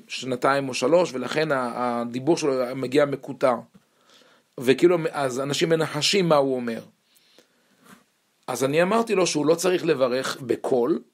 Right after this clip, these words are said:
אלא הוא יכול לברך בשפת הסימנים. מכיוון שבמילא אנחנו בעצם מבינים, אנחנו יודעים שהוא מברך, ואנחנו נענה אמן. וזה היה פשוט מדהים, באותה שבת ראשונה שהוא עלה לתורה,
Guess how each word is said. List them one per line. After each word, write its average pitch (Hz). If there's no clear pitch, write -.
אלא 196
הוא 180
יכול 175
לברך 143
בשפת 135
הסימנים. 117
מכיוון 160
שבמילא 190
אנחנו 190
בעצם 170
מבינים, 170
אנחנו 156
יודעים 170
שהוא 160
מברך, 131
ואנחנו 131
נענה 123
אמן. 113
וזה 127
היה 170
פשוט 180
מדהים, 151
באותה 151
שבת 147
ראשונה 139
שהוא 135
עלה 139
לתורה, 135